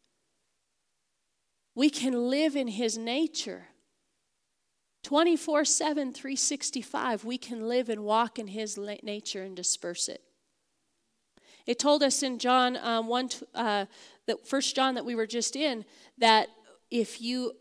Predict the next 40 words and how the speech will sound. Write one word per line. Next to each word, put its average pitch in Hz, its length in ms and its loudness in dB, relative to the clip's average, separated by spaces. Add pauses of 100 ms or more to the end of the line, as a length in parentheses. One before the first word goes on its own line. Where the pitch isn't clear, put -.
(180)
if 247 160 -2
you 269 160 2
are 247 140 6
in 370 240 -2
him, 226 280 -6
walk 269 400 2
in 180 140 -6
him. 147 220 -16 (960)
It 262 160 2
would 381 240 4
not 330 240 2
tell 330 240 6
us - 160 6
to 277 100 0
walk 285 380 4
in 247 100 0
him 226 300 -4
if 220 160 -4
we 254 160 -4
could 285 260 -4
not 247 260 -2
do 233 140 -6
that. - 400 -6 (3000)
See, - 540 2 (800)
the 254 100 -2
key 330 400 2
here 285 360 0
is, 208 580 -2 (680)
and 214 200 -4
this 269 200 6
is 294 140 0
where 269 220 2
it's 262 160 -4
gonna 233 200 -4
simplify 233 760 -2
things 202 420 -8
in 196 100 -6
our 190 140 -4
mind, 196 440 -6
because 202 520 -4